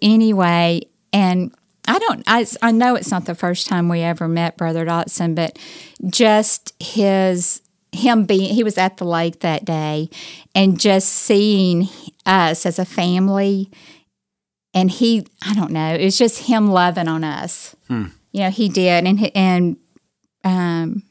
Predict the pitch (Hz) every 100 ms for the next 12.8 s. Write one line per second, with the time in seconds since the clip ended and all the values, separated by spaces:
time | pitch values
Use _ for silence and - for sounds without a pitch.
0 | _ _ _ _ _ 185 196 - 175 175
1 | 180 185 - - 185 185 185 185 180 -
2 | 196 190 185 - 180 185 175 180 170 160
3 | 185 190 226 277 233 - 175 - 190 185
4 | 180 175 - - - 208 202 - 214 202
5 | 170 175 165 175 170 170 - 175 170 170
6 | 165 160 160 160 160 160 - _ _ _
7 | - 185 180 175 160 160 196 - _ _
8 | _ _ _ _ _ _ _ _ 190 190
9 | 185 175 196 190 185 180 175 - - 180
10 | 175 170 - _ - 175 175 - 185 180
11 | 180 - - _ _ - 185 180 175 160
12 | 160 185 - - 117 98 123 120